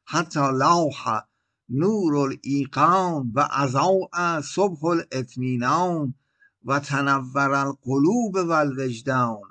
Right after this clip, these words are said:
و قام علی خدمت امرک و اعلاء کلمتک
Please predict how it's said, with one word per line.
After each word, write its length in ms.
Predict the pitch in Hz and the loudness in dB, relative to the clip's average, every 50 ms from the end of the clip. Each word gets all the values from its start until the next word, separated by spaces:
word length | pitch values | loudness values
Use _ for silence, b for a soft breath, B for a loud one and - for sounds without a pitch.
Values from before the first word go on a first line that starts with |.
| _ _ | _ _
و 160 | 123 127 135 - _ | -6 -6 -6 -6 _
قام 640 | - 143 170 185 196 202 190 165 151 143 127 113 107 b b b b b b b b _ _ | 2 4 6 6 6 6 4 2 0 -2 -4 -4 -8 b b b b b b b b _ _
علی 480 | - 131 156 175 185 180 180 170 151 127 | 0 2 4 4 4 4 2 0 -2 -4
خدمت 800 | - - - 131 139 139 - 135 135 143 139 - 143 139 - - - | -6 -6 -4 -4 -4 -4 -6 -4 -4 -4 -4 -4 -6 -8 -6 -4 -2
امرک 580 | 147 175 196 202 190 175 175 165 147 151 156 147 - - - - | 0 0 0 0 0 -2 -2 -2 -4 -4 -8 -10 -10 -12 -14 -12
و 120 | - 127 139 | -6 -4 -4
اعلاء 640 | 147 139 135 135 131 123 127 131 131 135 143 143 143 - 127 135 139 - | -4 -4 -4 -6 -6 -4 -4 -4 -2 -2 -2 -4 -6 -6 -6 -6 -4 -4
کلمتک 880 | 139 131 139 139 143 139 143 165 196 190 - 185 180 156 - 143 143 | -4 -2 0 0 0 0 -2 -2 -4 -4 -4 -4 -4 -4 -6 -6 -8